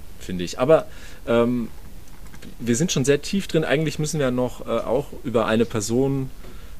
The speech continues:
der ersten Stunde sprechen in dieser Staffel, die dann zum ersten Mal in der Geschichte von Love Island und R T L zwei,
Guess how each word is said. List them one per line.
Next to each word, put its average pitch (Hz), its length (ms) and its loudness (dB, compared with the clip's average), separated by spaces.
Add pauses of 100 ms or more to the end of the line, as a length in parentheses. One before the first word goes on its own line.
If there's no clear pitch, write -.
(120)
der 110 120 6
ersten - 280 0
Stunde 143 440 0
sprechen 107 600 -2
in 104 140 -4
dieser 101 280 2
Staffel, 110 400 0
die 107 440 2
dann 110 400 0
zum 101 160 -2
ersten 107 360 2
Mal 107 280 0
in 143 80 -4
der 127 100 0
Geschichte 127 480 0
von 127 500 -4
Love 123 260 2
Island 123 300 0
und 120 100 -4
R 107 120 -2
T 120 120 0
L 117 60 0
zwei, 110 400 2